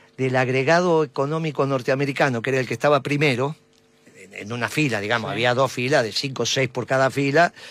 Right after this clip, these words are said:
Speaker 1: cada columna, llamémosla la, la primera fila, había doce lugares para estar primero. En uno sentamos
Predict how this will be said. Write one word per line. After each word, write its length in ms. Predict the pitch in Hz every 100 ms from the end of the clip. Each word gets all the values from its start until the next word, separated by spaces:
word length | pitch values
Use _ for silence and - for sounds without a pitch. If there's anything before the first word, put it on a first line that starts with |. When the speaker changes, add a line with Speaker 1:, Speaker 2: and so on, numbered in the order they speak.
| - -
Speaker 1:
cada 220 | 127 127
columna, 480 | 127 139 165 131 113
llamémosla 540 | - 110 131 120 113
la, 140 | 101 98 _
la 100 | 104
primera 400 | - 117 151 160
fila, 400 | 156 175 185 214 - - -
había 280 | 127 135 147
doce 340 | 156 175 160
lugares 340 | 143 131 143 160
para 160 | 127
estar 160 | 120 135
primero. 260 | 113 113 120
En 120 | 185
uno 200 | 233 277
sentamos 640 | - 170 143 147 151 170